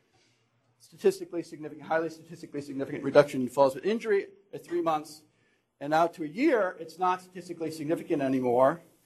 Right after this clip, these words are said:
but it doesn't seem to be because the, they close a little bit right there, and maybe that's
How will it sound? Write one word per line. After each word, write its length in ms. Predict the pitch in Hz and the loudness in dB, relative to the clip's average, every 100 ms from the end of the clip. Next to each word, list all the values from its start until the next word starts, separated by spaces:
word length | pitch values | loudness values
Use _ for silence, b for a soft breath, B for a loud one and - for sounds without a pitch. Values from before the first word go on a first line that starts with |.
| b b - | b b 6
but 180 | 165 156 | 8 8
it 120 | 151 | 4
doesn't 320 | 202 214 180 | 2 2 -8
seem 320 | - 202 208 | -12 -10 -10
to 80 | 190 | -10
be 160 | 170 160 | -10 -10
because 420 | 143 - 160 147 | -10 -4 -4 -4
the, 80 | 143 - _ _ _ _ _ _ _ | -14 -20 _ _ _ _ _ _ _
they 100 | 170 | -4
close 440 | 170 - 254 226 | -4 2 4 6
a 40 | 180 | 2
little 280 | 160 190 151 | 0 -2 -4
bit 260 | 127 - | -8 -12
right 240 | 127 123 - | -14 -16 -10
there, 320 | 127 127 160 _ _ _ _ _ | -6 -6 -8 _ _ _ _ _
and 80 | 135 | -4
maybe 240 | 147 156 147 | -2 0 2
that's 400 | 143 139 - | 2 0 -8